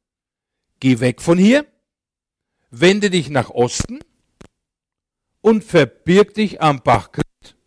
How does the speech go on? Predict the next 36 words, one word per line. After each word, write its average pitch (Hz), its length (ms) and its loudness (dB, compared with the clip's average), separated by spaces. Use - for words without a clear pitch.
der 143 160 0
zum 135 200 -6
Jordan 139 360 2
fließt, 226 360 -8
also 139 220 0
auch 143 200 0
noch 147 160 -4
die 147 100 -6
Ortsangabe, 175 720 -2
damit 143 240 -2
er 139 80 0
nicht 131 160 -10
einen 113 80 -16
falschen 135 360 -4
Bach 170 240 -2
Krit 180 240 -8
erwischt. 202 360 -2
„Du 190 80 0
sollst 214 380 2
aus 180 180 2
dem 160 160 0
Bach 170 280 2
trinken 226 500 -6
und 180 140 -8
ich 160 120 -4
habe 175 240 2
den 151 160 -2
Raben 151 340 2
geboten, 165 460 0
dass 156 160 0
er 160 60 -8
dich 143 180 -14
dort, 131 260 -10
dort 135 440 -2
versorgen 120 400 -4
soll.“ - 200 -20